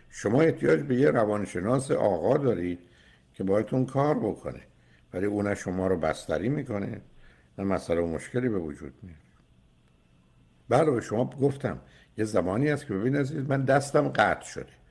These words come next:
پام قطع شده. یه زمانی هست که نه، من دستم در رفته. یه کسی که آشنا باشه،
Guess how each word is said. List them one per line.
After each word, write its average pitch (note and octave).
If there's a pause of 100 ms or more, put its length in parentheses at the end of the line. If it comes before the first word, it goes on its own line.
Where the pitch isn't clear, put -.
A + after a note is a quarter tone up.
(280)
پام B2
قطع E2+
شده. - (640)
یه F#3+
زمانی F3
هست E3
که F3
نه، D3
من C#3
دستم E3
در D#3+
رفته. - (1500)
یه A#2+
کسی C3+
که B2+
آشنا A2
باشه، C3